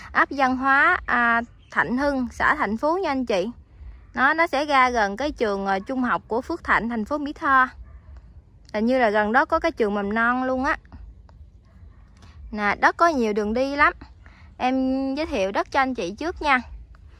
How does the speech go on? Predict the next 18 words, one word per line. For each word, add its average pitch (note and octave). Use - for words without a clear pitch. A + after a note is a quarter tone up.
Thì G#3+
đây C4
là A3+
cái C#4+
miếng E4+
đất F#4+
mà G3+
đang B3+
bán C#4
nè C#4
anh A#3
chị. G#3+
Bề A3+
ngang C4
là A3
bảy F#3+
mét E4+
sáu, D#4+